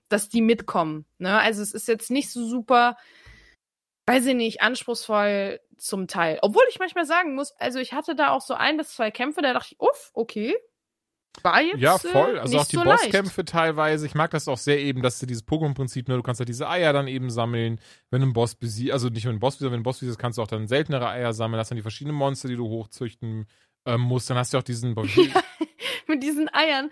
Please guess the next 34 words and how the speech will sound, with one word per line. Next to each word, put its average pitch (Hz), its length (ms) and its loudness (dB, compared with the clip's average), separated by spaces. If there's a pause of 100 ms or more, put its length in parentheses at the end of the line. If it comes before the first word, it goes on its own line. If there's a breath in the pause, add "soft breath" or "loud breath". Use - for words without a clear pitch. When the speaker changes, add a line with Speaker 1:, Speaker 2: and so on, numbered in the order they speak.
(140 loud breath)
Speaker 1:
sorry, 294 420 0
wollte 269 200 -2
ich - 80 -20
gar 302 120 2
nicht 320 120 -2
unterbrechen, 285 540 -2
aber 233 220 -2
irgendwie 269 260 0
relativ 277 460 0
zu - 160 -2
Anfang, 339 520 0 (320 loud breath)
äh, 269 320 0
suchst 294 260 -2
du 302 40 2
ja 277 60 4
dein 247 120 0
erstes 269 400 -2
Ei, 208 300 2 (180 loud breath)
also 214 220 -4
deinen 226 180 0
ersten 262 400 0
Speaker 2:
Mhm. 247 60 0
Speaker 1:
eigenen, 254 680 0
ähm, 240 440 -2
Monsti-, 220 880 0
Monsti-Kollegen, 208 800 0
die 202 100 0
du 190 120 -2
dir 185 120 -2
da 185 140 2
holst. 202 340 2
Speaker 2:
Ja. 131 160 0 (160 loud breath)
Speaker 1:
Und, 254 420 2
ähm, 247 220 2